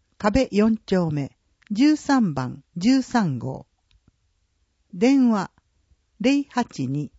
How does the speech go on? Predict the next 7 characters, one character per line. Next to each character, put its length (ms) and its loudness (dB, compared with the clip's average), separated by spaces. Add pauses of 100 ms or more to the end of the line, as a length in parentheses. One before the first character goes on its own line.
(400)
八 400 -2
一 340 -12
九、 320 -4 (380)
三 340 0
九 420 -2
零 220 -2
三。 380 -8